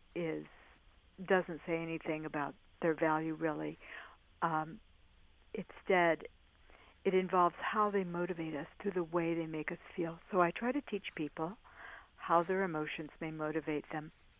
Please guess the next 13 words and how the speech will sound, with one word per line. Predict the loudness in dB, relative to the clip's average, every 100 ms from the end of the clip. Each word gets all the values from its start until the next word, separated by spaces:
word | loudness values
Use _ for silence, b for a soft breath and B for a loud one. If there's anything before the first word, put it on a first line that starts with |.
| -2
through | 0
the | 0
way | -2 -2
they | -4
make | -6 -8 -10
them | -14 -8
feel. | -2 0 0
And | -4
s-, | -12 -18 -8 -4
some | -2
parents | -2 -2 -2 -4 -12 -20 B B -2
will | 0 0 -4 -4
say, | -2 -2 -4